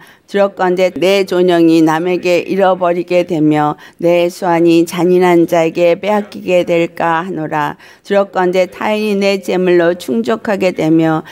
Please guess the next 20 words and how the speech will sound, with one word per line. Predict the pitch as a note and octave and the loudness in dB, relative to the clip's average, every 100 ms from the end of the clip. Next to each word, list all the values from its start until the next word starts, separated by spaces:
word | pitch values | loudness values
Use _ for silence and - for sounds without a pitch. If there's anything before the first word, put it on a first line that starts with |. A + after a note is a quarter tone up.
| - | -16
내 | - E3+ F3 | -4 0 0
수고한 | F3+ G#3+ G#3 F3+ E3+ E3+ | -2 -6 -2 -2 0 -2
것이 | D#3+ E3 - E3+ E3 D#3+ - - | 0 -2 -2 2 2 2 -2 0
외인의 | F3+ G3 G3+ F#3 F#3 F#3 - - - | 2 2 0 0 0 -2 -6 -20 -8
집에 | F#3+ F#3 F#3 | -4 0 2
있게 | F3 - - F3+ F3+ | 0 -4 -4 -2 0
될까 | F3+ E3 E3+ F3 F3+ | 0 -2 -2 -2 -2
하노라. | G3 D#3 D#3+ D#3 D3+ - - - | -6 -6 -4 -2 -4 -8 -20 -6
두렵건대 | F#3 F#3 F#3 E3+ E3+ E3 F3 E3+ | -2 -2 -2 -2 2 2 2 0
마지막에 | E3 F3 F3 G#3+ F#3+ F#3 G3 F#3+ | -2 -4 -4 -4 0 0 0 0
이르러 | E3+ E3 E3 D#3+ D#3 _ | 0 0 0 -2 -4 _
내 | - F3 F3 | -4 -2 0
몸, | F3+ F3 E3 | 0 0 0
내 | F3+ F#3 | 2 2
육체가 | G3+ - G3+ F3 E3+ | 0 -2 -2 0 0
쇠약할 | F#3+ G#3+ G3 G3 G3+ F3 - | -2 -4 -4 -4 -2 -4 -2
때에 | D#3+ D#3+ E3 D#3+ D3+ - - | -2 0 2 0 -4 -14 -6
내가 | E3+ F3 | -2 0
한탄하여 | G3+ G#3+ A#3 - F#3+ F#3+ F3+ F3+ | -2 -4 -6 -4 -2 0 2 2
말하기를, | F3 E3 D#3+ F3 E3 D#3+ D#3+ D3+ | 0 0 0 -2 -2 -2 -2 -2